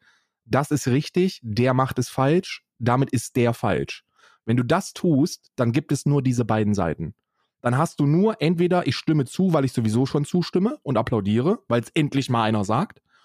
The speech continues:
oder aber du, du stößt auf Ablehnung. Und das bringt dir überhaupt gar nichts. Also, du fühlst dich dadurch ein bisschen besser wahrscheinlich, weil du viele Menschen hast, die applaudieren, so funktionieren Bubbles nun mal,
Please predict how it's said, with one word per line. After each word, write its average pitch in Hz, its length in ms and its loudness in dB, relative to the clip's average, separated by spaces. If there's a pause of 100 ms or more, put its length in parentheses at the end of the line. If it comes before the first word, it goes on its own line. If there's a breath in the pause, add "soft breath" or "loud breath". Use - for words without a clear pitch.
(240 soft breath)
oder 214 260 2
aber 180 300 2
du, 139 240 0 (100)
du 131 140 0
stößt 143 320 0
auf 117 120 0
Ablehnung. 82 540 -4 (540)
Und 135 200 0
das 156 160 -2
bringt 190 360 -2
dir 175 220 2
überhaupt 170 680 0
gar 131 200 2
nichts. - 380 -8 (220)
Also, 127 480 0 (540)
du 123 120 0
fühlst 175 240 -2
dich 156 60 2
dadurch 147 240 0
ein 123 80 0
bisschen 131 180 0
besser 180 260 0
wahrscheinlich, 185 440 0
weil 220 140 0
du 113 160 0
viele 143 180 0
Menschen 127 260 -2
hast, 123 160 -2
die 117 160 2
applaudieren, 117 460 0
so 117 140 0
funktionieren 117 500 0
Bubbles 143 320 0
nun 170 80 2
mal, 170 200 2